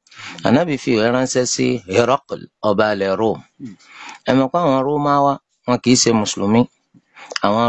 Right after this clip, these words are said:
Speaker 1: Rómáwá, wọn kì í sì ṣe Lárúbáwá. Àwọn Rome,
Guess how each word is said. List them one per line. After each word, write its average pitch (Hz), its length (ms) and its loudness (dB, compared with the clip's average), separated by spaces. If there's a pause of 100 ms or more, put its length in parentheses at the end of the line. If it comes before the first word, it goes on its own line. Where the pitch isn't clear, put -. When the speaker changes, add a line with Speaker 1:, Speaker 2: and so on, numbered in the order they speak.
Speaker 1:
Rómáwá, 135 540 2 (180)
wọn 117 180 -4
kì - 140 -8
í 127 60 -2
sì 107 140 -2
ṣe - 200 0
Lárúbáwá. 104 500 0 (680)
Àwọn 127 400 0
Rome, 160 320 -2